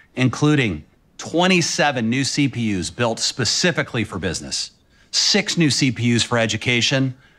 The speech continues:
twelve high-end performance mobile C P Us, and eight high-end desktop C P Us for consumer. But before we go,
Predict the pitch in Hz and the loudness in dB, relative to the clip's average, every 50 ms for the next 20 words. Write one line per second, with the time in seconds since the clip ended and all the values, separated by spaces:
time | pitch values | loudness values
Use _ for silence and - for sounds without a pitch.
0 | _ _ _ _ _ - - 160 175 185 170 143 123 110 - - - 151 151 160 | _ _ _ _ _ -6 0 2 2 4 4 2 0 -2 -4 -4 -2 -2 0 0
1 | 175 170 160 156 - 127 139 139 131 120 107 - - 120 - - - 131 123 117 | 0 0 0 0 0 -2 -2 0 0 -2 -2 -4 -8 -10 -8 -4 -2 -2 0 0
2 | 113 110 - 117 113 117 113 104 110 - - 120 110 - - 107 104 101 98 98 | -2 -2 0 0 0 0 0 0 -2 0 0 0 0 0 0 0 0 2 2 2
3 | 95 95 - - - - - _ - 120 117 113 113 - 151 151 147 131 - - | 0 -2 -4 -6 -10 -20 -20 _ -2 0 0 0 0 2 0 2 2 0 0 -2
4 | - 131 135 135 135 127 120 117 110 101 92 117 113 104 - - 113 90 82 - | -2 0 0 2 2 2 0 0 0 0 0 0 -2 -2 -4 -4 -4 -4 -4 -4
5 | - - 104 90 - 90 90 87 85 82 - - - - - 104 95 98 95 92 | -2 -2 -2 -2 -2 -4 -4 -2 -2 -2 -4 -4 -6 -8 -12 -10 -6 -4 -4 -4
6 | - 104 95 78 73 69 - - _ _ _ _ 127 113 104 104 - - - 156 | -2 -2 -2 -4 -6 -8 -12 -18 _ _ _ _ -4 -4 -2 -6 -6 -2 0 2
7 | 160 160 160 156 151 131 117 117 101 95 92 92 92 101 | 2 2 2 2 2 2 2 0 0 0 0 -2 -4 -8